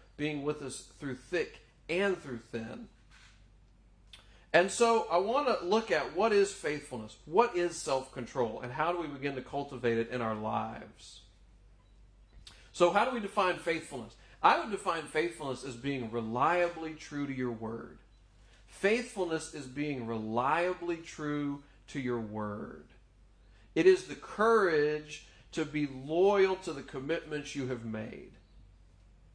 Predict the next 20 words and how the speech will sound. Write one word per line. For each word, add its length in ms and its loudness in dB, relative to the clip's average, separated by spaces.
Being 320 -6
loyal 420 4
to 140 -6
the 80 -4
commitments 640 -2
you've 200 -8
made. 300 0
This 180 6
is 140 -4
different 460 0
than 140 -4
being 200 -2
opportunistic 960 -2
and 160 0
always 480 2
jumping 460 -4
to 100 -6
the 120 -4
next 380 -2
thing, 280 -2